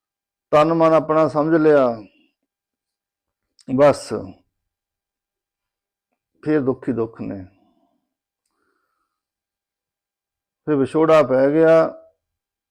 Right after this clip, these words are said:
ਵਿਛੋੜਾ ਕਈ ਕੀ ਜਨਮ ਚੱਲਦਾ ਹੈ, ਸਾਨੂੰ ਕਿੰਨੇ ਜਨਮ ਹੋ ਗਏ, ਬਹੁਤ ਜਨਮ ਵਿਛੜੇ ਇੱਥੇ ਮਾਧੋ, ਵਿਛੋੜਾ ਬਹੁਤ ਜਨਮ ਚੱਲਦਾ ਹੈ।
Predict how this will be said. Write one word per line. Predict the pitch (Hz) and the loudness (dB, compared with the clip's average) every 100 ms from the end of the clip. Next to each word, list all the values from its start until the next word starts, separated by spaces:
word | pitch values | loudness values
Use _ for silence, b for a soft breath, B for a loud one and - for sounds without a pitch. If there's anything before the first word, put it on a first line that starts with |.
| _ _ _ _ _ _ _ _ _ _ - 123 | _ _ _ _ _ _ _ _ _ _ -8 -6
ਵਿਛੋੜਾ | 120 156 175 208 | -4 0 4 4
ਕਈ | 202 190 190 | 4 2 2
ਕੀ | 185 | 2
ਜਨਮ | 175 165 151 | 2 2 2
ਚੱਲਦਾ | 147 139 135 139 135 | 2 2 2 2 0
ਹੈ, | 131 - _ _ _ _ _ _ _ _ _ _ _ _ - | -6 -14 _ _ _ _ _ _ _ _ _ _ _ _ -2
ਸਾਨੂੰ | 160 170 | 0 0
ਕਿੰਨੇ | 170 185 196 202 | -2 -4 -2 -2
ਜਨਮ | 180 180 | -2 0
ਹੋ | 156 151 | 0 0
ਗਏ, | 143 143 131 - _ _ _ _ _ _ _ _ _ _ _ - 135 | 0 -2 -4 -8 _ _ _ _ _ _ _ _ _ _ _ -12 -6
ਬਹੁਤ | 143 147 170 190 | -4 2 4 4
ਜਨਮ | 185 147 147 156 160 | 2 0 0 0 -2
ਵਿਛੜੇ | 147 139 156 151 143 | -4 -6 -4 -4 -4
ਇੱਥੇ | - 139 | -4 -4
ਮਾਧੋ, | 120 120 127 120 110 | -2 -4 -4 -8 -10
ਵਿਛੋੜਾ | 123 120 143 143 151 | -16 -10 -2 2 2
ਬਹੁਤ | 127 139 170 190 | 2 2 2 2
ਜਨਮ | 180 175 | 0 -2
ਚੱਲਦਾ | 160 156 160 | 0 0 0
ਹੈ। | 160 | -4